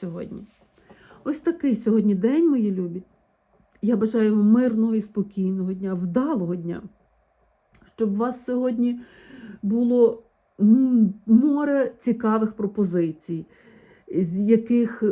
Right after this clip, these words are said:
з яких ви оберете саме те, що ви хочете.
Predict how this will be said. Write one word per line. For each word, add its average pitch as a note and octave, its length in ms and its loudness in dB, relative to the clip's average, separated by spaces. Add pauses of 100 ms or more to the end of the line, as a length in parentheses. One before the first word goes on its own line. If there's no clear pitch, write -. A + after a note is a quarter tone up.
(120)
з F#3+ 180 -2
яких A3 540 0
ви G3 280 6
оберете G#3 840 2
саме G3 420 0
те, G3 260 0
що F#3+ 220 -8
ви F3 120 -6
хочете. - 680 -14